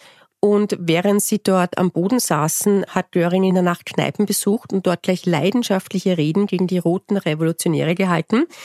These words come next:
und eine Wiederauferstehung Deutschlands prophezeit nach der Schande der Niederlage. Aber grundsätzlich war Göring jetzt nach dem Krieg mal arbeitslos,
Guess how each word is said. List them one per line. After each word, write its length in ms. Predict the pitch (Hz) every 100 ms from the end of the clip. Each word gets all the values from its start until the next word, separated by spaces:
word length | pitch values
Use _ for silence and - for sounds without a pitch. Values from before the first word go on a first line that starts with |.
| - - _
und 420 | 226 254 392 - -
eine 220 | 196 202
Wiederauferstehung 880 | 196 214 - 170 196 190 196 190 180
Deutschlands 560 | 151 160 - 156 156
prophezeit 680 | - 160 160 - 160 147 - -
nach 220 | 165 -
der 240 | 180 170 -
Schande 460 | - 151 147 185
der 140 | 185 175
Niederlage. 580 | 160 165 135 101 - - - - - - _
Aber 220 | 185 180 170 -
grundsätzlich 760 | 180 226 294 220 - 185 180
war 140 | 180 175
Göring 400 | 175 175 180 170
jetzt 340 | 151 151 -
nach 160 | 180 -
dem 160 | 175
Krieg 320 | - 190 170
mal 200 | 175 151 -
arbeitslos, 760 | - - 233 - 226 302 -